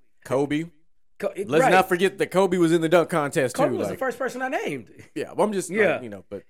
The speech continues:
Speaker 2: It, we, we, you're not seeing a, the batch of super-, I mean,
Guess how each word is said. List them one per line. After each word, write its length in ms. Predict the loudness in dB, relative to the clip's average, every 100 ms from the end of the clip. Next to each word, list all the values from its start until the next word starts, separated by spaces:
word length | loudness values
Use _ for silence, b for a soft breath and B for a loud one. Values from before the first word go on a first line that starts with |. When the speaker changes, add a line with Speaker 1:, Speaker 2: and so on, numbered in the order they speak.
| -8
Speaker 2:
It, 160 | -8 _ -8
we, 180 | -8 -4
we, 300 | -6 -6 -10 -20 -20 -10
you're 180 | -6
not 180 | -2 -2
seeing 380 | -2 -8 -6 -6
a, 80 | -6
the 160 | -8
batch 400 | -8 0 0 2
of 220 | -4 -8 -14 _ _
super-, 460 | -14 -10 -8 -4 -2
I 80 | 0
mean, 180 | -2